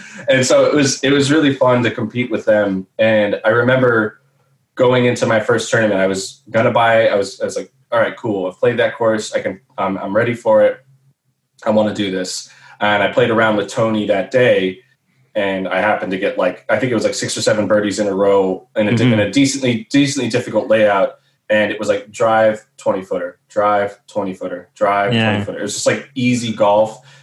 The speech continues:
Speaker 2: Yeah.
Speaker 1: And he goes, "You're playing open. You are not gonna play in the amateur division. You
Speaker 2: Yeah.
Speaker 1: need to go play an open. That's where you're gonna learn." And to this day, I, I can thank him. I can thank Tony
Speaker 2: Mm-hmm.
Speaker 1: Shirley for putting me in that place to say,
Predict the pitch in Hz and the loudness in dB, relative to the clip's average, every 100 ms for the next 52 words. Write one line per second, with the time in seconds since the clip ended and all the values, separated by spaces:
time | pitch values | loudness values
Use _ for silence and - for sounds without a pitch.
0 | - 113 107 110 107 101 107 117 107 - | -6 -2 2 2 2 0 0 0 0 -2
1 | _ _ _ _ 123 123 135 147 113 104 | _ _ _ _ -4 -2 2 2 4 2
2 | 95 - 107 - _ _ 110 120 123 117 | 2 -6 -10 -16 _ _ -2 2 2 2
3 | 117 110 120 107 110 104 101 98 107 101 | 0 0 0 2 4 4 4 0 -2 -2
4 | 98 95 95 95 95 95 92 92 90 - | 0 -2 -4 -8 -6 -6 -6 -6 -8 -10
5 | - 117 101 98 101 104 - 101 98 92 | -2 0 2 0 2 0 2 0 2 0
6 | 98 95 104 107 - 107 101 101 95 95 | -2 0 0 0 0 -2 -2 -4 -4 -4
7 | 92 90 90 - 101 98 95 - 123 117 | -4 -6 -10 -6 -4 -2 -4 -4 -2 0
8 | - 123 117 107 110 107 104 104 95 110 | 2 2 2 2 2 0 0 -2 0 2
9 | 120 - - 131 123 101 92 92 101 107 | 2 -4 -4 0 2 2 -2 -4 -6 -2
10 | 123 123 - 135 131 135 107 98 - 113 | -2 -2 2 4 4 4 2 -2 -6 -2
11 | 113 107 104 - _ _ _ _ - 131 | 0 0 0 -6 _ _ _ _ -2 0
12 | 131 113 113 107 101 - - 113 110 - | 0 0 0 0 -2 -2 -2 -2 -2 -6
13 | 95 104 98 95 | -2 2 2 0